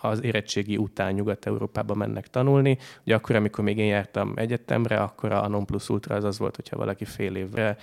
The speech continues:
ö, Erasmus ösztöndíjjal kimehetett tanulni, és aztán utána visszajött, és folytatta a tanulmányait itthon.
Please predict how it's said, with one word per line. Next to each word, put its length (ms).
ö, 60
Erasmus 560
ösztöndíjjal 480
kimehetett 580
tanulni, 320
és 100
aztán 220
utána 260
visszajött, 380
és 100
folytatta 460
a 20
tanulmányait 640
itthon. 420